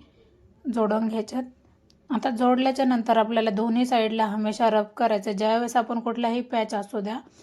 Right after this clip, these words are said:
तर रफ करायला विसरू नका, कारण सिंगल शिलाईमध्ये कधी पण पॅच हा, म्हणजे शिलाई उसवण्याची शक्यता असते ब्लाऊज फिटिंगला असल्याच्या नंतर,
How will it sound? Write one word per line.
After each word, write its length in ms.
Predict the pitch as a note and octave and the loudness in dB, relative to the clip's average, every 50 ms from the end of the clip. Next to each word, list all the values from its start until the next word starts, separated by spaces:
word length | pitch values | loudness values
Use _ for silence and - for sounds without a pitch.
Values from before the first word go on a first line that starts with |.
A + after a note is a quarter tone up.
| - _ _ _ _ _ | -20 _ _ _ _ _
तर 120 | - A3+ A3 | 0 0 2
रफ 200 | A#3+ B3 B3 - - | 0 -2 -4 0 2
करायला 300 | C4 B3 B3 B3 B3 B3 | 4 4 4 4 2 0
विसरू 340 | A#3+ B3+ A#3+ - C4 B3+ | -2 -4 -4 -2 -2 -2
नका, 320 | B3 B3 A#3 A3+ A3+ A3 A3+ | 0 -2 -2 -2 0 -2 -2
कारण 480 | A3 - A3+ G#3+ G#3+ A3 A3 A#3+ B3+ | -2 0 0 0 0 0 -2 -4 -6
सिंगल 480 | B3 - - C4 A#3+ A#3 A#3+ B3+ B3+ B3+ B3 | -10 -10 -8 -6 -4 -2 -2 -2 -2 -2 -4
शिलाईमध्ये 580 | - C4+ A#3 A3 A3+ A3 A3 G#3+ G#3 G3 G#3+ G#3+ | -6 -6 -6 -4 -4 -4 -4 -4 -4 -4 -6 -6
कधी 180 | - A3 G#3 A3 | -6 -6 -6 -4
पण 200 | G#3+ A3+ A3 A3 | -4 -4 -6 -4
पॅच 340 | G#3+ A#3 G#3+ G#3 G3+ - - | -4 -2 -4 -4 -4 -6 -6
हा, 420 | A#3 G#3+ G#3 G#3 G3+ G#3 - - - - _ _ _ _ _ - | -2 -2 0 0 0 -2 -2 -6 -12 -20 _ _ _ _ _ -16
म्हणजे 580 | A3+ F#3+ - A3 A3 A3 A3 A3+ A#3 C4+ D4 C#4 | -10 -8 -6 -4 -2 -2 -2 -4 -6 -8 -10 -14
शिलाई 300 | - - B3+ A3+ A3+ A#3 | -12 -10 -8 -6 -4 -4
उसवण्याची 480 | A3+ A3+ G3 B3 A#3 A3+ A3+ A3 A#3+ A3+ | -4 -4 -4 -6 -6 -6 -6 -8 -8 -8
शक्यता 440 | - A3+ A3 - B3 B3 B3 B3 | -8 -8 -6 -6 -6 -2 0 0
असते 240 | A#3+ A3 - - B3 | -2 -2 -4 -8 -8
ब्लाऊज 300 | A3 A3 A3+ A3 A3 G#3+ | -6 -4 -4 -4 -4 -6
फिटिंगला 440 | G#3 - G3+ - A3+ A3 A3 G#3+ G#3 | -8 -12 -10 -8 -8 -6 -4 -4 -4
असल्याच्या 360 | G#3 G3 - G#3+ G3+ G3+ A3 | -4 -4 -6 -8 -8 -8 -8
नंतर, 320 | G#3+ G3+ G3 G3 A3 B3 | -8 -8 -8 -8 -10 -12